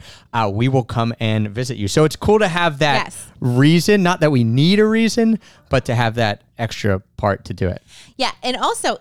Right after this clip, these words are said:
Speaker 2: it was one of my favorite trips, going to South Africa. I loved, we went to Cape Town, so I loved that whole region of South Africa. We were in Cape Town. We did the wine region in Stellenbosch.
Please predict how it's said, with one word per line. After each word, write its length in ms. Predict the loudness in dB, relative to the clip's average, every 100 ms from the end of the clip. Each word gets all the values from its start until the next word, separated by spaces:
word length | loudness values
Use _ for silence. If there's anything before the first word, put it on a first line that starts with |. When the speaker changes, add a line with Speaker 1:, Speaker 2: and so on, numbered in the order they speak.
| -6
Speaker 2:
it 260 | -8 -6
was 420 | -4 -2 -2 -4 -4
one 160 | -2
of 80 | -2
my 140 | -4
favorite 280 | -4 -6 -6
trips, 300 | -2 -4 -4
going 240 | -4 -2 -2
to 60 |
South 200 | -4 -4 -2
Africa. 480 | -2 -4 -2 -2 0
I 220 | -2 -2
loved, 720 | -8 -6 0 2 2 0 -6 -20 -20 -20 _ _ _ _ _ _
we 140 | -6 -4
went 140 | -4
to 60 | -4
Cape 220 | -4 -4
Town, 300 | -2 -2 -4
so 420 | 0 2 4 4 2
I 100 | 0
loved 280 | 0 -2 -2
that 140 | -4
whole 240 | -2 -4 -4
region 380 | -10 -8 -8
of 220 | -4 -4 -4
South 300 | -2 -4 -2
Africa. 520 | -4 -4 -6 -4 -4
We 160 | -4 -8
were 80 |
in 100 | -10
Cape 260 | -10 -8 -6
Town. 220 | -6 -6
We 100 | -6
did 200 | -8 -8
the 80 | -8
wine 360 | -6 -6 -4 -6
region 320 | -6 -8 -10
in 80 | -10
Stellenbosch. 680 | -4 -2 0 2 2 0